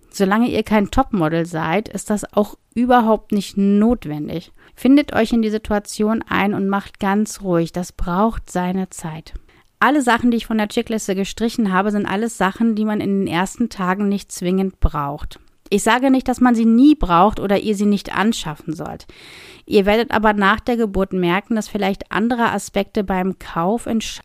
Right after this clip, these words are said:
entscheidender sind als noch vor der Geburt. Ihr werdet viele neue Sachen sehen, die ihr vielleicht toller findet als vor der Geburt, und ihr werdet eure Lieblingsmarken finden, von denen ihr vielleicht bevorzugt Dinge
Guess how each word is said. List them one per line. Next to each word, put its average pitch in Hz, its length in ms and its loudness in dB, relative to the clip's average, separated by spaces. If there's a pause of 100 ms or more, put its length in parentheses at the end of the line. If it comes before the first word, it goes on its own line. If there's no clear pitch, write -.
entscheidender 196 600 0
sind 220 160 0
als - 200 -2
noch 196 120 -2
vor 185 260 4
der 156 140 -2
Geburt. - 480 -10 (420)
Ihr 196 140 4
werdet 226 240 2
viele 277 280 0
neue 220 280 0
Sachen 185 360 -2
sehen, 220 320 2
die 208 120 -2
ihr 202 100 0
vielleicht 170 400 -4
toller 262 280 0
findet 247 420 -2
als 226 180 -4
vor 226 180 -2
der 214 140 -2
Geburt, 220 420 -2
und 214 200 -6
ihr 220 120 0
werdet 208 360 -2
eure 208 260 0
Lieblingsmarken 175 1000 -2
finden, 185 460 -4 (400)
von 196 260 0
denen 214 260 0
ihr 208 180 -2
vielleicht 190 480 -2
bevorzugt 196 760 -4
Dinge 175 280 -2